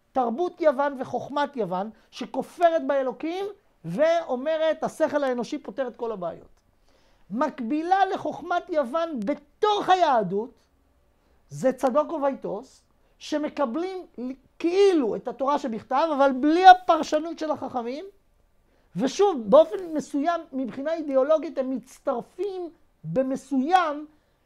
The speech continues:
לחוכמת יוון. שמה אומרת חוכמת יוון? "אני אחליט, השכל שלי קובע, לא מה שאני מקבל מחכ-, מהחכמים, אני קובע". זה לא נגמר פה.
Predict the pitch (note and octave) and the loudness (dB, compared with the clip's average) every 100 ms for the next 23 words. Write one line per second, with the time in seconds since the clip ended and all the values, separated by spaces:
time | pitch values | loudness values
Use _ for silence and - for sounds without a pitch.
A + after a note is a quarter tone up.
0 | _ _ _ G#3+ C4 - B3+ C4+ C4+ C4+ | _ _ _ -6 -6 -4 -8 -6 -8 -6
1 | A#3+ G#3 D3 - _ _ _ _ _ _ | -6 -6 -10 -18 _ _ _ _ _ _
2 | - - B3+ C#4+ C#4 C4+ - A3 B3 A3+ | -8 -2 0 0 0 -2 -4 -6 -4 -2
3 | A3+ D#4+ E4 _ _ _ _ _ _ _ | -2 -2 -6 _ _ _ _ _ _ _
4 | A3+ C#4+ E4 A#3 F#3+ - _ _ _ - | 0 2 0 -2 -6 -18 _ _ _ -4
5 | A3 - - E4+ E4+ E4 D4+ - C#4+ D4 | -4 -4 0 2 2 -4 -6 -6 -6 -6
6 | D4+ C#4+ G#3 G3 - - _ _ _ _ | -6 -6 -4 -6 -8 -14 _ _ _ _
7 | - G#3+ E4 F#4 F4+ F#4+ F4 - D4 D4 | 0 4 4 4 -2 -4 -4 -2 0 0
8 | C4+ C4+ - - A3+ A#3 A#3+ - G3+ A3 | -2 -8 -10 -14 -10 -6 -6 -8 -12 -10
9 | G3 F3+ B3 C4 E4 F4 E4+ - A3 A3+ | -10 -8 -6 -4 -6 -10 -10 -8 -6 -6
10 | - - _ _ _ _ _ _ _ _ | -8 -12 _ _ _ _ _ _ _ _
11 | _ _ _ _ _ _ _ _ _ - | _ _ _ _ _ _ _ _ _ -18
12 | - A3+ E4+ E4+ A3 D#3 C3 - | -8 -6 -6 -10 -12 -12 -16 -20